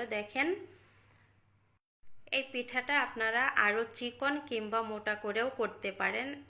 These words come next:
এখানে আমি এটার উপরে রেখে এক পাশ থেকে অন্য পাশে নিয়ে যাব, এতে করে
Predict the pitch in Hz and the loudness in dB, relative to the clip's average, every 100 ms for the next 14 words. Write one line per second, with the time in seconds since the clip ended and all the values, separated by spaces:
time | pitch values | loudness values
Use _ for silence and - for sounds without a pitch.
0 | 233 - 262 277 247 208 240 285 247 208 | -2 0 -2 0 0 0 -2 -4 -2 -2
1 | 208 220 214 202 - 208 233 220 196 190 | 2 2 2 -2 -2 -2 0 -2 -2 -4
2 | - 269 392 - - - - - - _ | 2 4 4 0 -14 -20 -20 -20 -20 _
3 | - 226 220 - 262 262 - 277 277 214 | -8 -8 -8 -2 -2 0 -2 -2 0 2
4 | 247 254 220 220 220 233 226 214 - 269 | 0 -2 -4 -2 -2 -2 0 0 0 0
5 | 294 247 208 196 196 190 190 262 - 240 | 0 0 0 -2 0 0 2 -2 -2 -4
6 | 233 262 254 247 | -2 -4 -2 2